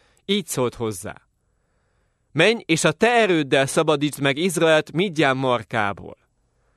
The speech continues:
Amikor ezt Gedeon meghallotta, azt hitte, hogy az Úr viccelődik vele. „De Uram, biztosan összetévesztettél valakivel.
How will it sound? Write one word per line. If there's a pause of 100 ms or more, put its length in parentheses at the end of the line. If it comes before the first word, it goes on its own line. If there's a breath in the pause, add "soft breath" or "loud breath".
(440)
Amikor
ezt
Gedeon
meghallotta,
azt
hitte,
hogy
az
Úr
viccelődik
vele. (1040)
„De
Uram,
biztosan
összetévesztettél
valakivel.